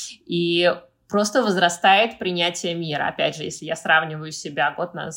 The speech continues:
со мной год назад, я сравниваю себя со мной там два года назад, три года назад, а, я просто принимаю вещи, принимаю свои эмоции, принимаю людей вокруг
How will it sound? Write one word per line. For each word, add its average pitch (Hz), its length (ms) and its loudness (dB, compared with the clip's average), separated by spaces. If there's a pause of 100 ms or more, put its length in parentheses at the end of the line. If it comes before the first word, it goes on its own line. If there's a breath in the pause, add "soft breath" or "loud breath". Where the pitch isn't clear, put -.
(120)
со 165 80 -6
мной 160 400 -4
год 165 240 -6
назад, 151 440 -4
я - 80 -16
сравниваю 175 400 -10
себя 160 280 -8
со - 140 -16
мной 156 260 -12
там 156 220 -14
два 170 180 0
года 220 180 -4
назад, 165 300 -8
три 233 180 -2
года 226 200 2
назад, 156 400 0 (440 loud breath)
а, 151 680 4 (180)
я 175 540 2
просто 196 380 -2
принимаю 170 720 0
вещи, 175 420 -4
принимаю 160 400 -4
свои 165 280 -6
эмоции, 151 460 -6
принимаю 165 420 -8
людей 160 220 -4
вокруг 156 460 -6